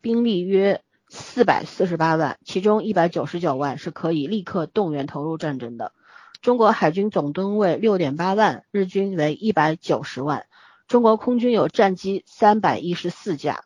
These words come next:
日军有四千一百八十架。中国的重武器与飞机、军舰依赖进口，日本全部实现自造。所以说呢，在这个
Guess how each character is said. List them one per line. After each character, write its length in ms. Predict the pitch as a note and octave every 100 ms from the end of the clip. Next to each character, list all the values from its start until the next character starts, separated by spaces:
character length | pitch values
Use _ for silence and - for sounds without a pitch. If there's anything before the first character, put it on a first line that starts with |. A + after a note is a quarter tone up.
| _
日 160 | G3 F3
军 240 | F3 F#3
有 280 | E3+ B2+ -
四 280 | - - A#3
千 300 | - A3 G#3+
一 60 | G#3
百 280 | B2+ A2 -
八 180 | F#3+ F#3+
十 180 | G3 C3+
架。 300 | D3 C3 - _ - - _
中 160 | A#3 A3+
国 140 | A3
的 120 | A3
重 220 | - D4
武 140 | G#3+ C3+
器 260 | - A3
与 80 | D3
飞 300 | D3 G3+ G3+
机、 360 | F#3+ G3 F#3+ - _
军 260 | - A#3+ A3+
舰 380 | A3+ C#3 B2 -
依 160 | G#3
赖 160 | G#3+ F3+
进 240 | G3+ E3+
口， 300 | C#3+ C3+ - _ _ _ _
日 140 | - G3+
本 200 | D3+ A#2
全 280 | - C#3+ E3
部 240 | F#3+ D3+
实 240 | - D3
现 320 | D3 F3+ C#3+ C3+ _ _ _ _ _ _ _ _
自 320 | - F3 - _
造。 280 | F3 A#2 - _ _ - -
所 220 | - A#3+
以 80 | C4+
说 180 | A#3 B3
呢， 280 | B3 G3 - _ - - - _ _ _
在 260 | - C4+ A#3
这 160 | C#4
个 240 | B3 A#3